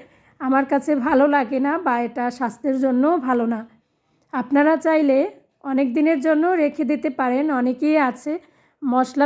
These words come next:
ব্লেন্ড করে একদম এক মাসের জন্য রেখে দেয়, আগে আমি সেটা করতাম, কিন্তু এখন আমি অল্প অল্প করে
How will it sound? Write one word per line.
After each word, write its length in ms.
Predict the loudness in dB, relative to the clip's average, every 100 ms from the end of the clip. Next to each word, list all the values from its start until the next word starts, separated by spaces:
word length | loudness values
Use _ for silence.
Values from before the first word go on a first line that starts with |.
| 2
ব্লেন্ড 320 | 4 4 2 0
করে 200 | 2 2 0 -2
একদম 280 | -2 -2 0 -2
এক 60 | -4
মাসের 360 | -4 -2 -2 -2 0
জন্য 220 | 0 2
রেখে 380 | 2 2 0 -4
দেয়, 260 | -4 -4 -4 -8 _ _ _
আগে 280 | -2 0 2 2
আমি 180 | 2 0
সেটা 280 | -2 -2 -2
করতাম, 480 | -2 -2 -4 -4 -4 -6
কিন্তু 320 | -4 -2 0 0 -2 -16 _ _ -4
এখন 360 | -4 0 2 2 2
আমি 160 | 2 0
অল্প 300 | 0 -2 2
অল্প 200 | 0 0 -4
করে 260 | 0 2